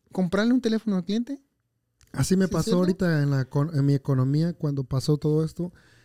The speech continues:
Speaker 2: era como, era, digo, "No, tiene que ser una, un día a la vez". Porque ya estoy pensando en todo lo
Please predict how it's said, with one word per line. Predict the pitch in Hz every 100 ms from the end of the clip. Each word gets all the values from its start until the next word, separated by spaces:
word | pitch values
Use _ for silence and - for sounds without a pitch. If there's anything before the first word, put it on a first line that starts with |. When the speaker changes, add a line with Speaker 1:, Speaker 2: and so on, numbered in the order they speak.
| -
Speaker 2:
era | 160 165
como, | - 139 135 _ _ _
era, | - 156 156 143 - _
digo, | 135 135 131 -
"No, | 131 120
tiene | 131 160
que | 156
ser | - 151
una, | 135 127 131 _ _
un | 143 143 143
día | 123
a | 117
la | 131
vez". | 185 190 127 - - _ _ _ _ _
Porque | - 143 - 143 135 123 - - _
ya | - 147 165 165 _ _ -
estoy | 135 160
pensando | 151 165 175 175 170 139 - _ _ _ _
en | - 147
todo | 135 - 170 175
lo | 165